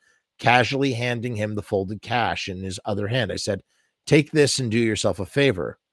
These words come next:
I looked at his head where his injury was. There wasn't even a bump. I don't think Johnny's assault could have bruised a grape, but that's just my opinion. For the following two or three weeks,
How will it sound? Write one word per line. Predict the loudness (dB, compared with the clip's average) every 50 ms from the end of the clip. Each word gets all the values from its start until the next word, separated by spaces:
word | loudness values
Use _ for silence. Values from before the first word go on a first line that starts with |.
| _ _ _ _ _ _ _ _ _ _ _ _ -2
I | 0 0
looked | 4 4 4 4 6 4
at | 4
his | 4 4 2 4
head | 6 6 6 6
where | 6 4 2
his | 2 0 -2 -2
injury | 0 0 2 2 2 2 0
was. | 0 -4 -6 -6 -6 -8 -6
There | -4 -4 -2
wasn't | 0 2 2 2 2 0 -4 -6
even | -6 -4 -4 -2 -2
a | -2 -2
bump. | 2 2 2 2 2 0 -8 -12 _
I | -4 -2
don't | 0 0 0 0 0
think | -2 -2 -2 -2
Johnny's | -2 -2 -2 0 0 -2 -2 -2 -2
assault | -2 -4 -2 -4 -4 0 4 6 6 6 4 2 -4 -14 -16
could | -6 -4 0 0
have | 0 -2 -4 -10 -8
bruised | -4 0 2 4 4 4 4 2 -2 -6 -6
a | -6
grape, | -4 -2 -2 2 4 4 4 4 2 -2 -10 _ _ _ _ _ _ -20 -20 _ _ _ _
but | -2 0
that's | 0 0 0 -2
just | -2 6 6 6 8 6 4
my | 2 4 4
opinion. | 4 2 0 0 2 2 2 2 0 -4 -6 -10 -16 -20 _ _ _ _ _ _ _ _ _ _ _ _ _ _
For | 0 0
the | 2 2 2
following | 6 8 8 10 8 8 6 4 2 0
two | 2 6 8 8
or | 8 8
three | 6 4 4 4 6
weeks, | 6 6 4 4 2 2 -2 -6 -6 -6 -6